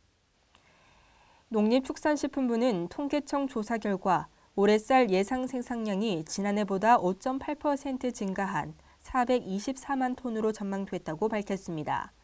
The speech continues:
농식품부 관계자는 수요 추정량이 사백십구만 천 톤인 점을 고려하면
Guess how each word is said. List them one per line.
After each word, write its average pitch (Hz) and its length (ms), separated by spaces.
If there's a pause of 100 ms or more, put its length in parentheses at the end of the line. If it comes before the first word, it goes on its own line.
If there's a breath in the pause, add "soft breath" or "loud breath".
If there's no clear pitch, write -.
(640 soft breath)
농식품부 247 600
관계자는 208 720 (260 soft breath)
수요 269 340
추정량이 214 800
사백십구만 247 840
천 285 180
톤인 269 300
점을 220 240
고려하면 185 580